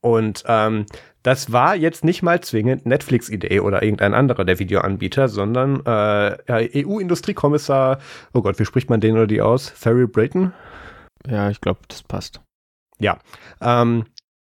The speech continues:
Speaker 1: diese Person wollte so ein bisschen zeigen, dass sie jetzt was gemacht hat.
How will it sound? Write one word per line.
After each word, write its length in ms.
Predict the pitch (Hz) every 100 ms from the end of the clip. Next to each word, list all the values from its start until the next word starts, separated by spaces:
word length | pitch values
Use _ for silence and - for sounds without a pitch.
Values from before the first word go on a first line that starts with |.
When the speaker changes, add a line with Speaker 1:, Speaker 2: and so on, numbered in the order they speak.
| _ _ _ _ _ _ _ -
Speaker 1:
diese 240 | 110 127
Person 480 | 135 147 120 135 127
wollte 400 | 120 139 135 127
so 100 | 107
ein 80 | 117
bisschen 300 | 117 - 123
zeigen, 320 | - 117 127
dass 140 | 117 -
sie 40 |
jetzt 140 | 120
was 100 | 123
gemacht 320 | - 120 131 -
hat. 180 | -